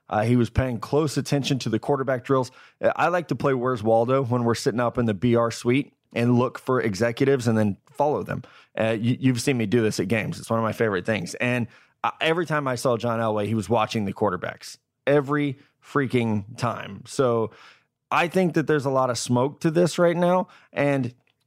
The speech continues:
uh, like, they have to hit. And I know, like, there's talk about Nick Foles or, or Joe Flacco. They have to hit on a young quarterback with the way that team's built, the way the salary cap's structured. How are, how do you feel about Drew Lock as a potential, like,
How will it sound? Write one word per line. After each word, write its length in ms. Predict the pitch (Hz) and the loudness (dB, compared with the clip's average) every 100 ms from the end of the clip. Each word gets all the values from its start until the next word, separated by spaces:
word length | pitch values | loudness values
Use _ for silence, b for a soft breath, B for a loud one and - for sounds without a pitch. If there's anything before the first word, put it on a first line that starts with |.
| _ | _
uh, 80 | - - - _ _ _ _ - | -8 -6 -10 _ _ _ _ -4
like, 220 | 170 147 | -2 0
they 140 | 170 208 | 2 2
have 280 | 127 135 - | 0 -4 -2
to 80 | 98 | -4
hit. 360 | 107 95 - | -2 -4 -4
And 100 | 135 | -2
I 100 | 151 | 0
know, 200 | 160 175 175 | 0 -2 0
like, 300 | 147 131 - | 0 0 2
there's 240 | 131 117 | 2 0
talk 240 | - 123 | 0 0
about 220 | 113 101 90 | 0 0 0
Nick 260 | 101 - | -4 -2
Foles 400 | 147 147 139 117 | 2 2 2 0
or, 160 | 107 - | -2 0
or 120 | 104 | -2
Joe 140 | 101 113 | -2 -4
Flacco. 520 | - 127 - 110 101 B B _ | 0 -2 2 0 0 B B _
They 200 | 123 190 | 0 2
have 140 | 220 147 | 0 0
to 100 | 123 | 2
hit 160 | 135 | 0
on 160 | - 110 | -2 -4
a 80 | 107 | -4
young 520 | 104 104 135 156 143 | -2 2 2 0 -2
quarterback 600 | - 139 117 107 101 - | 0 0 0 -4 -6 -6
with 140 | 107 | -4
the 80 | 98 | 0
way 200 | 104 131 | 2 2
that 200 | 139 123 | 2 0
team's 300 | - 127 120 | 0 0 0
built, 240 | 98 120 92 | 2 0 2
the 80 | 110 | 2
way 100 | 127 | 2
the 100 | 120 | 0
salary 360 | 123 117 113 | 0 0 -2
cap's 220 | 123 110 | -4 -4
structured. 440 | - 120 - 113 98 b b b b _ | -2 -2 0 -2 -2 b b b b _
How 280 | - 185 233 | 0 2 2
are, 160 | 220 - | 0 -2
how 160 | - 254 | -2 2
do 80 | |
you 160 | 262 240 | 2 0
feel 420 | - 156 175 180 | 0 2 6 6
about 280 | 131 127 123 | 4 0 -4
Drew 280 | 117 131 135 | 0 4 4
Lock 360 | 117 127 117 | 4 2 0
as 120 | 110 120 | 0 0
a 80 | |
potential, 580 | 110 107 127 123 120 113 B B B - | -2 -2 -2 0 0 -2 B B B -2
like, 180 | 139 | -2